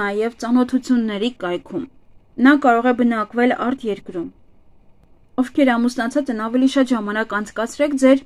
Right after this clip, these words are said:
ընտանիքի և սիրելիի հետ։ Աշխատանքը, գործերը, խնդիրները ձեզ հեռացնում են նրանցից։ Աշխատանքի վայրում հնարավոր է տարբեր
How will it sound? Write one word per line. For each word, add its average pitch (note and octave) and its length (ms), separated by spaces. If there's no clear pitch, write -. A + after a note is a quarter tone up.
ընտանիքի B3+ 640
և C4 160
սիրելիի F#3 520
հետ։ - 240
Աշխատանքը, C4 720
գործերը, B3 460
խնդիրները B3+ 580
ձեզ D4 240
հեռացնում C4+ 600
են E3+ 100
նրանցից։ F3+ 540
Աշխատանքի B3+ 640
վայրում A#3 380
հնարավոր A3+ 500
է - 20
տարբեր G3+ 400